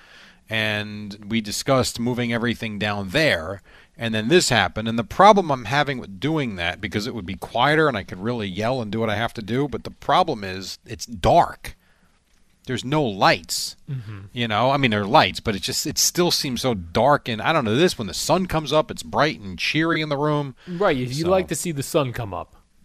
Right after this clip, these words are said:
Speaker 1: Yeah, absolutely. So I have not made that switch yet. I was thinking about it, but I have not done it. So yes, second floor, uh, in the house, yes.
Speaker 2: And the sun comes up actually nowadays while we're doing the warm-up, even before the warm-up show. It's, like, starting to come up at, like, five thirty-ish.
Speaker 1: Yeah,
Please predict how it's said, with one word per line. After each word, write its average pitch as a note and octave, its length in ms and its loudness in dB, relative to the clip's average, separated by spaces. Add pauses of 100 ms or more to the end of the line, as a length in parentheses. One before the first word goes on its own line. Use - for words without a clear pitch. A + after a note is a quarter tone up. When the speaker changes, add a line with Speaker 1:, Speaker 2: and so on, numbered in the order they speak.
Speaker 1:
Yeah, C3 520 6
absolutely. A#2+ 640 2
So G#2+ 280 2
I A#2 100 4
have B2 140 2
not D3+ 300 2
made B2+ 340 -2
that A2+ 180 0
switch - 360 -6
yet. D#3 120 2
I A#2 80 4
was G2 180 -4
thinking D3+ 360 -6
about D#3 240 2
it, C#3 60 -4
but F#2+ 80 -4
I G#2 40 0
have G#2+ 100 -4
not A#2 140 0
done G2 140 -4
it. F2 80 -8
So - 80 -2
yes, A#2 300 2
second C#3+ 420 -4
floor, A#2 520 -2 (440)
uh, G2+ 160 -4
in G#2 80 -8
the F#2+ 80 -6
house, F2+ 260 -6
yes. - 240 -8
Speaker 2:
And C#3 140 0
the C#3 60 0
sun G3+ 220 0
comes D3+ 220 0
up D3 180 4
actually D3 380 0
nowadays A#2 720 -4
while A2+ 200 2
we're A2+ 120 -6
doing A2+ 260 -6
the G2+ 80 -8
warm-up, G#2 560 -10
even F3 300 -8
before C#3 440 -4
the C#3 120 0
warm-up D3 480 -2
show. G2+ 380 -8 (340)
It's, - 160 -6
like, C3 160 -4
starting C#3+ 340 0
to B2+ 80 -4
come B2+ 180 -8
up B2+ 160 -2
at, A#2 120 -2
like, G#2+ 160 -4
five C3 320 2
thirty-ish. - 680 -8
Speaker 1:
Yeah, C#3+ 240 4